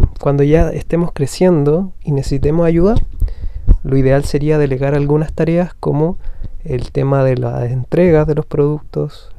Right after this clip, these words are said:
el tema de coordinar las ventas y nosotros enfocarnos quizá en la parte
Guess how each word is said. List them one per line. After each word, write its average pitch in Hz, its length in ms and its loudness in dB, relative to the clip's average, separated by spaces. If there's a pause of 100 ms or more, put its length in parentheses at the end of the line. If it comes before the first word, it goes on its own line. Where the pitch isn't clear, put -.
(120)
el 127 180 -8
tema 135 320 0
de 123 120 0
coordinar 127 560 0
las 151 200 -2
ventas 156 720 -2 (600)
y 147 100 0
nosotros 165 400 2
enfocarnos 160 540 0
quizá 151 460 -2
en 135 100 -2
la 131 100 0
parte 131 640 -2